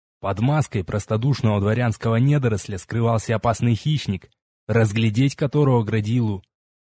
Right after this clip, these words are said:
помог только врожденный внутренний взор, позволяющий видеть скрытое.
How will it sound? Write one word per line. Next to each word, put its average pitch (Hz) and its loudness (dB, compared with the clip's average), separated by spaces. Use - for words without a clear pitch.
помог 104 2
только 117 2
врожденный 117 4
внутренний 107 2
взор, 104 -2
позволяющий 113 0
видеть 110 0
скрытое. 123 -2